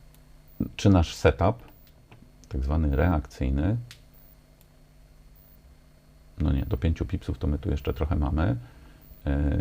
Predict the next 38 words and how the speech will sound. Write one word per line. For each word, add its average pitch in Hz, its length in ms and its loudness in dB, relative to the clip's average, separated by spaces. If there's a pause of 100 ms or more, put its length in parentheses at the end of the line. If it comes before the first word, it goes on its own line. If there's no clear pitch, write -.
(100)
żeby 76 260 0
pięć 73 240 0
pipsów 73 360 -2
weszło, 78 340 0
no 69 100 -2
to 73 140 -4
musiałaby 73 460 -2
ta 69 120 -4
cena 71 300 0
dojść, 69 480 -2 (200)
e, 69 440 0
tutaj. 104 380 2 (920)
No 101 160 0
oczywiście, 85 500 2
gdybyśmy 78 380 0
mieli 76 240 2
pięć 76 220 -2
pipsów 78 360 -2
po 76 120 0
drugiej 71 260 0
stronie, 76 540 0 (800)
tutaj 82 320 -2
gdzieś, 101 280 2
to - 100 -4
mielibyśmy 78 500 2
dokładkę, 87 720 0
retest 82 600 0 (420)
i 85 60 0
wyjście 76 320 0
z - 60 -12
pozycji. 71 420 -4 (580)
Czyli 78 440 4
na 82 140 6
Australijczyku 95 800 0
oczekujemy 78 500 -2
tej 73 180 0
reakcji 76 360 -2
pięciopipsowej. 85 880 0